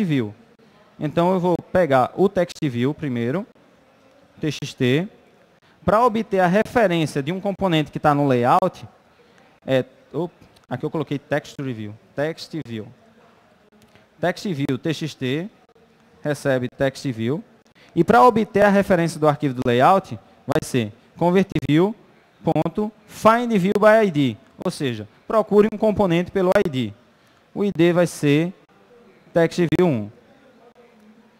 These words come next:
E o segundo vai ser o image view. Isso aqui, pessoal, eu só tô carregando a referência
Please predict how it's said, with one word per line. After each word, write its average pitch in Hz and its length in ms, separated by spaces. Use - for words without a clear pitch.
E - 80
o 233 80
segundo 180 640
vai 190 180
ser 175 420
o 185 120
image 180 380
view. 117 280
Isso 185 160
aqui, 202 260
pessoal, 170 380
eu - 60
só - 60
tô 202 100
carregando 185 640
a 156 120
referência 185 920